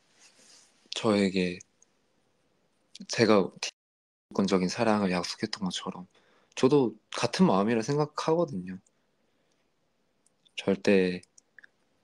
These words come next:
혼자만의 그런 사랑이 아니라고 생각을 하고 있기 때문에. 그래서 저도 똑같이 믿는 거예요. 그래서, 어, 그런 거에 너무 조급해서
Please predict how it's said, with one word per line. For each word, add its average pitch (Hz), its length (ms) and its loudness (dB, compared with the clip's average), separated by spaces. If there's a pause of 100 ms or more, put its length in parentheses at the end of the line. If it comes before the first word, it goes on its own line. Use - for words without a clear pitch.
(520)
혼자만의 95 720 0 (500)
그런 92 440 -4 (560)
사랑이 127 380 0
아니라고 95 480 -2
생각을 123 460 -4
하고 123 240 -4
있기 - 260 -8
때문에. 101 480 -4 (1500)
그래서 110 240 -2
저도 156 400 0 (540)
똑같이 - 380 0
믿는 101 280 2
거예요. 90 220 -4 (160)
그래서, 101 460 -2 (1040)
어, 113 140 -2
그런 131 260 4
거에 117 180 6
너무 92 400 -4 (1120)
조급해서 113 1000 0